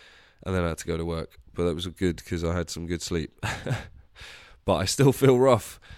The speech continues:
I was trying to ignore this cold for a few days and it just kept persisting and persisting and persisting, and, uh, and now I've just kind of admitted it, and I hope it will go away soon. Now I've accepted it. Uh, I've taken it on.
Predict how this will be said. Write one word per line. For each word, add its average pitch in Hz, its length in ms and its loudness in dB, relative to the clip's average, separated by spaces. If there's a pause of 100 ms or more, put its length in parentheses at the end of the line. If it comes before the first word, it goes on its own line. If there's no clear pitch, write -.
(160)
I 104 80 -2
was 107 140 0
trying 120 180 2
to 107 120 2
ignore 110 320 2
this 104 120 2
cold 120 420 4
for 113 160 -2
a 104 40 -2
few 120 220 -2
days 117 360 4
and 95 80 -4
it 73 100 -6
just - 380 -6
kept - 320 -2
persisting 107 680 2
and 98 160 -6
persisting 110 680 -2
and 101 140 -6
persisting, 101 580 0
and, 92 320 2
uh, 90 500 2
and 98 140 -2
now 90 200 0
I've 87 80 -4
just - 180 -6
kind 87 160 -2
of 82 80 -4
admitted 82 340 -2
it, 82 200 -4
and 82 280 -8
I 85 120 -4
hope 90 320 -4
it 71 60 -4
will 80 80 -6
go 76 180 -6
away 73 200 -4
soon. 80 380 -6 (600)
Now 101 120 2
I've 101 100 6
accepted - 540 0
it. - 300 2 (1160)
Uh, 90 120 -4
I've 87 160 -6
taken 110 320 -2
it - 80 -2
on. 92 400 0